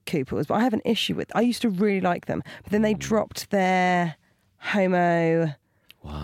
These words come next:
Speaker 1: um, advertising. So they used to have, so, you know, they have those really sort of
Speaker 2: Like an old man with a
Speaker 1: gauche
Speaker 2: beard.
Speaker 1: No, they have those really gauche things being like, "Oh, Camille and, uh,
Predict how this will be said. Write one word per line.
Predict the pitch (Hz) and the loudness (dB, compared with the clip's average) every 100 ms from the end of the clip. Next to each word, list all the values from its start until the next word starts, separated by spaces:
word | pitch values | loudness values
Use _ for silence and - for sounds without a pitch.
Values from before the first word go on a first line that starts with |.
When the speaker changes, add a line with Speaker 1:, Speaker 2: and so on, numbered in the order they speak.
| 87 | -2
Speaker 1:
um, | 185 180 175 | 2 2 2
advertising. | 214 196 170 110 - | 0 0 0 -2 -2
So | 156 | 0
they | 220 | 2
used | 233 269 - | 2 0 0
to | 247 | 0
have, | 196 | 2
so, | 175 | 2
you | 254 | 2
know, | 247 | 2
they | |
have | 208 190 - | 2 0 0
those | 185 160 | -2 0
really | 170 165 165 151 - - - - _ | 0 2 2 -2 -8 -20 -20 -20 _
sort | - - | -4 0
of | 160 147 - - - - _ _ _ _ | 0 -2 -12 -18 -20 -20 _ _ _ _
Speaker 2:
Like | 113 | -6
an | 120 | 0
old | 117 196 | 2 4
man | 156 | 4
with | 151 | 2
a | |
Speaker 1:
gauche | 104 | 2
Speaker 2:
beard. | 101 80 71 - _ - - | 0 0 -2 -8 _ -20 0
Speaker 1:
No, | 285 294 | 4 4
they | |
have | 262 | 4
those | 269 240 | 2 2
really | 240 - | 0 0
gauche | 240 226 | -2 0
things | 247 214 | 0 0
being | 190 196 | 2 2
like, | 190 185 - - 170 | 2 -2 -12 -16 -2
"Oh, | 269 294 220 208 | 2 4 2 0
Camille | - 254 269 254 180 | 0 2 4 4 4
and, | 190 185 190 202 | 2 2 2 0
uh, | 202 175 175 175 | 2 2 2 0